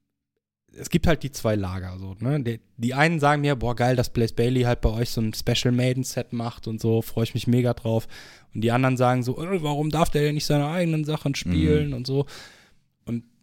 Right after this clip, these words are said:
Speaker 1: ich hab dann gesagt, „Naja, wir buchen halt die Band so, wie wir da Bock drauf haben und, äh, lassen uns da, <laughs> uns interessiert ja nicht, also, wat, wat andere Leute sagen.“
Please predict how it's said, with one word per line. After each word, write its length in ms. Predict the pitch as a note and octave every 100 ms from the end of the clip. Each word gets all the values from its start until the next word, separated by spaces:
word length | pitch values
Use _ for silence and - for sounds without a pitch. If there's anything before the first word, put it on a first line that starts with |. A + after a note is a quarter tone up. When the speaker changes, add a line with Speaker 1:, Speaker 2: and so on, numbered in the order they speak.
| _
Speaker 1:
ich 220 | - B2+ C3+
hab 80 |
dann 160 | C3 B2+
gesagt, 320 | B2 C3+ -
„Naja, 520 | A2+ A2+ A#2 B2+ A2+ G2+ - - - -
wir 300 | - A#2 A#2
buchen 340 | A2 - - B2+
halt 180 | C3 -
die 40 |
Band 300 | A2 A#2+ D3+
so, 220 | - B2+
wie 160 | A#2+ A2
wir 180 | C#3+ C3+
da 80 | A2
Bock 240 | A2 -
drauf 300 | - G#2+ -
haben 400 | A2 A2+ D#3+ D#3+
und, 300 | A#2 A2+ A2+
äh, 300 | A2+ A2+ A2+
lassen 320 | A2 A#2 -
uns 140 | A#2 -
da, 100 | A#2
<laughs> 100 | -
uns 680 | A#2+ A2 A2+ A2 A2+ A#2
interessiert 440 | A#2+ - A#2+ C#3+ -
ja 80 | A2+
nicht, 240 | A#2 -
also, 220 | G#2+ G#2+ - - - - -
wat, 260 | A#2 -
wat 160 | A2 -
andere 240 | A2+ C3+
Leute 320 | G#2 G#2 G#2+
sagen.“ 400 | G2+ G#2 A2 C#3